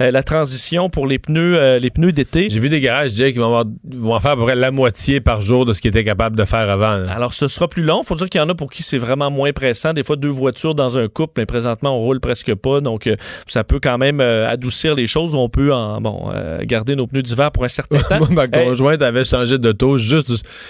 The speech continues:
Speaker 2: comme à, je pense qu'elle passait pour la transaction trois, quatre, cinq jours avant le confinement, là.
Speaker 1: Pour vrai ? Bon.
Speaker 2: Ouais.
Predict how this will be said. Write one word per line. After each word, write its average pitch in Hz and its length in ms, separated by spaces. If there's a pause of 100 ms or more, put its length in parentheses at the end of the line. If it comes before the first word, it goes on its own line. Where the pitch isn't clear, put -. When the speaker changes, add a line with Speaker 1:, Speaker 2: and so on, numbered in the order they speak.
(180)
Speaker 2:
comme 131 240
à, 110 280
je 101 60
pense 160 220
qu'elle 131 280
passait 127 300
pour 147 100
la 120 100
transaction 127 680
trois, 147 240
quatre, 147 180
cinq 135 220
jours 135 240
avant 117 160
le 120 80
confinement, 113 560
là. 117 140 (440)
Speaker 1:
Pour 156 140
vrai ? 214 260
Bon. 123 140
Speaker 2:
Ouais. 135 160